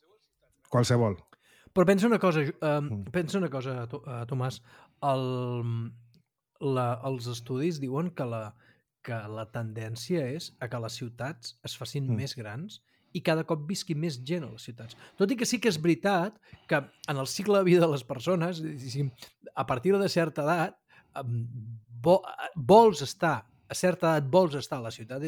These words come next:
Speaker 2: Tens, la gent que té vint anys vol estar a la ciutat. És on hi ha més gent jove, és on hi ha tot el, és on tot, hi ha tota l'efervescència, tot el d'això. A partir de certa edat, sobretot si tens canalla, ja vols anar-te'n, i si estàs jubilat, ja
Speaker 1: Em,
Speaker 2: te'n vas molt...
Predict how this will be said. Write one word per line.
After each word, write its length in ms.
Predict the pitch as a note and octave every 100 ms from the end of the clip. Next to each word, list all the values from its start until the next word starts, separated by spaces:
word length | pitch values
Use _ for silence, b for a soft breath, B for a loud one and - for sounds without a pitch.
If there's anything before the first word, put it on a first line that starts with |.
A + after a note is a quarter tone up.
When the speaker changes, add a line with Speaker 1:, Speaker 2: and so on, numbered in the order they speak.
| C3+
Speaker 2:
Tens, 240 | G3+ F#3
la 120 | - D#3
gent 140 | F#3
que 120 | G3
té 120 | F3+
vint 220 | D#3 C#3+ C3
anys 380 | B2 G3+ - - _ _ -
vol 260 | C#3+ D3
estar 220 | A2+ - G#2+
a 40 |
la 80 | G2+
ciutat. 360 | - - - _ _ _
És 140 | B2+ C3+
on 80 |
hi 40 | B2
ha 80 | A2+
més 120 | A2 -
gent 160 | A2
jove, 400 | A2 G3 F#3+ F#3+
és 80 | F3+
on 100 | C3+ A#2+
hi 80 |
ha 80 | A#2
tot 160 | - A2
el, 340 | A2 G#2+ G#2 A2+
és 120 | A2
on 120 | A#2 A#2
tot, 180 | A#2 G#2
hi 100 | A2
ha 60 | G#2
tota 200 | A2+ G#2+
l'efervescència, 640 | - B2 A2+ C3+ B2 C3
tot 140 | C#3
el 100 | C3
d'això. 240 | A#2 A2 G3
A 340 | - - _ -
partir 240 | A#2+ E3
de 100 | E3
certa 300 | - C#3 C3
edat, 140 | D3
sobretot 260 | C#3 - A#2+
si 100 | -
tens 220 | - -
canalla, 320 | - A2+ A#2 A#2
ja 160 | A2+
vols 240 | A#2+ A#2 -
anar-te'n, 500 | - C3 C3+ B2+ G3 -
i 80 | D3+
si 180 | C3+
estàs 240 | A#2+ - A#2
jubilat, 340 | B2+ C3 B2
ja 100 | A#2+
Speaker 1:
Em, 80 | A#2+
Speaker 2:
te'n 40 | B2+
vas 160 | C3+
molt... 220 | E3+ G#3+